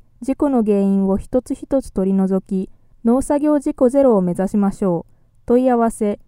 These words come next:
農林水産課、電話三七の四八一三、ファッ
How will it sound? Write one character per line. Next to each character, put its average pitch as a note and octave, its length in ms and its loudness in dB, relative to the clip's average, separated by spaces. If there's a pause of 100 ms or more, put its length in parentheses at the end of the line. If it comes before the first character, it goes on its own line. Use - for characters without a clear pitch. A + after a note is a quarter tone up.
(120)
農 B3 180 2
林 C#4 240 -2
水 B3 180 -2
産 A#3 260 -2
課、 G#3 280 -4
電 G#3+ 300 0
話 G#3 180 -2
三 C4 300 -4
七 C4 220 -2
の B3 260 0
四 B3 220 2
八 C4 300 -6
一 - 140 -12
三、 E3 320 -8 (220)
フ F#3+ 80 0
ァ F#3+ 60 -2
ッ - 20 -16